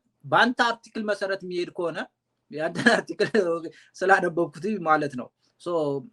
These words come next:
ሁሉን ነገር ናሬሽንን ማስተካክሎ፣ ህዝብ ለህዝብም ብሎ፣ ምን ብሎም ብሎ፣ ከዛ ትራንዚሽናል ጀስቲስ ዲያሎግ ምናምን ብሎ፣ ወደ አዲስ ኮንስቲቱሽናል ምናምን በእንደዚህ አይነት መንገድ በስርዓቱ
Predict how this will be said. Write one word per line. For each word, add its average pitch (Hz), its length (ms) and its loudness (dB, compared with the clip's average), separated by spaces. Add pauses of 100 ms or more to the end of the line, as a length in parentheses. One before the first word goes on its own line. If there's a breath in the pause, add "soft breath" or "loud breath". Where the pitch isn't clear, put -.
(600)
ሁሉን 214 360 6
ነገር 214 240 10
ናሬሽንን 190 500 4
ማስተካክሎ፣ 233 600 2 (160)
ህዝብ 170 240 -4
ለህዝብም 226 480 0
ብሎ፣ 220 140 0 (140)
ምን 208 180 -4
ብሎም 208 280 2
ብሎ፣ 196 140 -4 (120)
ከዛ 175 280 -8
ትራንዚሽናል 190 460 -4 (100)
ጀስቲስ 190 460 -4 (100)
ዲያሎግ 185 440 4
ምናምን 185 260 0
ብሎ፣ 185 140 0
ወደ 170 160 4
አዲስ 175 220 -2
ኮንስቲቱሽናል 185 500 -4
ምናምን 196 260 2
በእንደዚህ 269 320 2
አይነት 254 160 2
መንገድ 214 300 6
በስርዓቱ 185 420 4